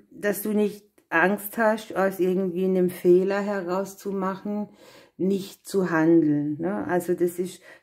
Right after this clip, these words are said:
so dieses Vermeiden von, von irgendwelchen Aktionen und dann stagnieren, das möchte hier in die Veränderung. Es gibt hier sehr viele Spiegel, in die du guckst in diesem Monat. Und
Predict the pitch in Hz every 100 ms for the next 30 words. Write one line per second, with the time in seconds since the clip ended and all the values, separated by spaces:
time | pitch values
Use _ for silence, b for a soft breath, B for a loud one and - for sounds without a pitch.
0 | - 180 180 180 175 - 185 165 160 165
1 | 196 208 202 196 - 180 175 170 B B
2 | B 180 165 175 180 170 165 175 180 160
3 | 160 156 - - 170 180 196 190 185 180
4 | b b b b 170 170 175 175 - 175
5 | 175 170 180 202 202 175 170 165 170 185
6 | 180 - 175 170 180 156 175 175 170 170
7 | - 151 165 165 151 147 143 143 143 B
8 | B B B - - 208 180 220 214 208
9 | 208 214 196 190 - - 202 208 214 240
10 | 240 247 208 202 208 208 196 233 214 -
11 | 208 202 202 202 202 202 202 208 214 220
12 | 220 - _ b b b b b b b
13 | b - 196 196 190